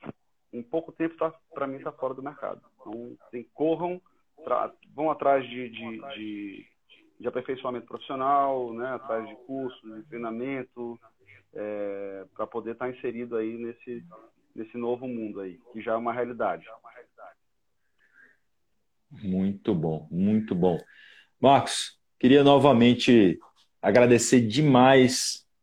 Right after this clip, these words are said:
Speaker 2: a tua presença aqui, agradecer a presença de todo mundo que acompanhou a gente, que escutou o que a gente tinha pra contar. É... e, pessoal, quem não conhece, a Engine é uma plataforma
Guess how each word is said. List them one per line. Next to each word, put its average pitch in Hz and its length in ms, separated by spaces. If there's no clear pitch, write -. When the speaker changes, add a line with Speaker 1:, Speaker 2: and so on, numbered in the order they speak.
Speaker 2:
a 98 140
tua 107 200
presença 98 560
aqui, 101 440
agradecer 117 460
a 120 60
presença 110 340
de 104 120
todo 120 260
mundo 107 360
que - 120
acompanhou 98 520
a 87 80
gente, 110 480
que 98 260
escutou 101 440
o 101 40
que - 80
a - 20
gente 101 160
tinha 95 160
pra 92 160
contar. 98 560
É... 90 560
e, 107 800
pessoal, 110 720
quem 123 120
não 131 160
conhece, 113 760
a 101 140
Engine 104 500
é 98 100
uma 98 160
plataforma 101 840